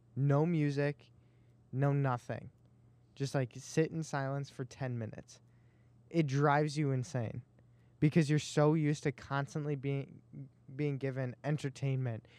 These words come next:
information, like, all these things that you cannot sit in silence and just relax for, like, ten minutes.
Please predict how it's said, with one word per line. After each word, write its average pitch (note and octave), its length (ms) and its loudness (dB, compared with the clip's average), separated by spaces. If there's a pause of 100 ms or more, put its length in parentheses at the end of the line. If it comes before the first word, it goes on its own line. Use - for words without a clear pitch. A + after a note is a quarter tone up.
(180)
information, C3+ 880 -2
like, A#2+ 340 -6
all D#3 260 6
these D3+ 240 0
things C3+ 360 -2
that C#3+ 160 0
you C3+ 120 -6
cannot D3+ 600 -2
sit C#3 200 -8
in C#3 80 -8
silence C3 440 -6
and C3+ 80 -6
just B2 200 -10
relax A#2+ 400 -4
for, - 120 -10
like, - 200 -8
ten C3+ 220 -4
minutes. - 380 -12